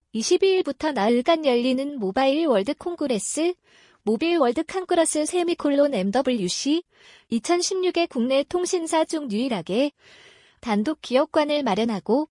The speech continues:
차세대 플랫폼 사업이 해외 시장 개척에 적극적으로 나선다. 에스케이텔레콤은 엠더블유씨의 중심인 제삼 전시장, 홀 삼에 육백사 제곱미터 규모의 기업 전시관을 마련하고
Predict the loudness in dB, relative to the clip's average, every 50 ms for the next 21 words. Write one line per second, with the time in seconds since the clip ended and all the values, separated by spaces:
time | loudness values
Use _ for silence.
0 | _ _ -8 -2 -2 0 0 0 0 0 -2 -2 0 0 0 0 -2 -2 -2 0
1 | 2 2 2 2 2 2 2 2 2 2 0 0 0 0 0 0 0 0 0 -4
2 | -4 -4 -4 -6 -4 0 2 2 2 0 -2 -6 -6 -6 -6 -8 -4 -2 -2 -2
3 | 0 0 0 0 0 0 -2 -2 -2 -2 -2 -2 0 -2 -2 -4 -6 _ _ _
4 | _ _ _ _ _ _ _ _ _ _ _ _ _ _ _ _ _ _ _ _
5 | _ -4 -4 -4 -4 -6 -6 -2 0 0 0 0 -2 -2 0 0 0 0 -2 -2
6 | -4 -4 -4 -4 0 0 2 2 4 2 2 2 0 -2 -2 -2 -2 0 0 0
7 | 0 0 -2 -4 -4 -4 -4 -4 -4 -4 -4 -4 -6 -4 0 2 2 2 2 0
8 | -4 0 0 0 0 -2 -6 -4 -2 -2 -2 -2 -4 -8 _ _ _ -20 -20 _
9 | _ _ _ _ _ -8 -4 -4 -4 -2 -2 -2 -2 -2 -2 -4 -6 _ _ _
10 | 0 2 2 2 2 0 -2 -2 -4 -4 -4 -2 -2 0 2 2 2 0 0 -4
11 | -4 -8 -8 -4 -2 -2 -2 -2 -2 -4 -2 0 0 0 0 -2 -2 0 0 0
12 | 0 0 -2 -2 -2 -2 -2 0 0 0 0 2 0 0 0 0 -2 -2 -2 -2
13 | -2 -4 -2 0 0 0 0 0